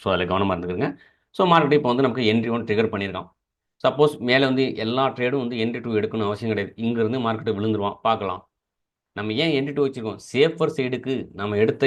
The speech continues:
என்ட்ரி ஆப்போசிட்ல போச்சுன்னா சின்னதா ஒரு ஆவரேஜ் பண்றதுக்கான ஒரு ஆப்ஷனை மேல கிரியேட் பண்ணி வச்சிருக்கோம். அவ்வளவுதான் விஷயம். So மார்க்கெட் அங்கேருந்து கீழே விழுகிறான்னு பார்க்கலாம். மார்க்கெட் மெதுவா வருவான். எப்போதுமே நீங்க எடுத்தோடனே பொத்துன்னு போய் கீழே விழுகணும்னு அவசியம் கிடையாது. ஆனா மெதுவா இறங்குவான்.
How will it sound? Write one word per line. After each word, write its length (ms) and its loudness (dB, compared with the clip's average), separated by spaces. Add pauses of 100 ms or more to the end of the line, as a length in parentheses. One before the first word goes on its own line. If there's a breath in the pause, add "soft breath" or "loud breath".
என்ட்ரி 260 0 (280)
ஆப்போசிட்ல 460 -4
போச்சுன்னா 320 -2 (300)
சின்னதா 440 4
ஒரு 160 6
ஆவரேஜ் 340 4
பண்றதுக்கான 400 -2
ஒரு 140 0
ஆப்ஷனை 360 -4
மேல 180 0
கிரியேட் 200 0
பண்ணி 140 -4
வச்சிருக்கோம். 340 -14
அவ்வளவுதான் 300 2
விஷயம். 220 -4 (680)
So 100 -2
மார்க்கெட் 240 2
அங்கேருந்து 260 -2
கீழே 160 2
விழுகிறான்னு 380 -2
பார்க்கலாம். 320 -2 (480)
மார்க்கெட் 380 -2
மெதுவா 240 2
வருவான். 220 0 (160)
எப்போதுமே 440 0
நீங்க 160 0
எடுத்தோடனே 300 -2 (100)
பொத்துன்னு 380 -2
போய் 180 -2
கீழே 160 4
விழுகணும்னு 260 2
அவசியம் 260 -2
கிடையாது. 300 -6
ஆனா 120 -4 (100)
மெதுவா 280 2 (140)
இறங்குவான். 400 0